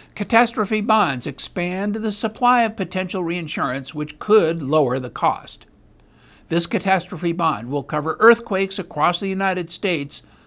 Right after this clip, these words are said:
though most of all the risk exposure is expected to come from California. A risk analysis shows that only three major earth-, earthquakes in the U S history, including the nineteen ninety-four North-,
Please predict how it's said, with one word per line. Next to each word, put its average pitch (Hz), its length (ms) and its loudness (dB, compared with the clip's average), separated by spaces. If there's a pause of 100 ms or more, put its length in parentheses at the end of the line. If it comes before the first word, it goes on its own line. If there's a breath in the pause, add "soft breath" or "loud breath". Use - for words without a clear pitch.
(140 soft breath)
though 160 320 2
most 147 400 2
of 202 80 0
all 226 180 8
the 240 80 6
risk 233 360 6
exposure 196 580 -2
is 165 180 -4
expected 160 560 -8
to 160 60 -8
come 131 220 -8
from 135 160 -8
California. 123 840 -2 (760 loud breath)
A 151 120 8
risk 226 260 6
analysis 202 580 0
shows 139 440 0
that 156 220 -2
only 202 340 0
three 262 560 2
major 214 400 -2
earth-, 190 300 -2 (460)
earthquakes 208 500 2
in 156 100 -4
the 147 80 -4
U 165 160 2
S 165 140 0
history, 165 540 -2 (180 loud breath)
including 214 560 0
the 156 80 0
nineteen 190 560 -4
ninety-four 190 540 -2
North-, 196 340 0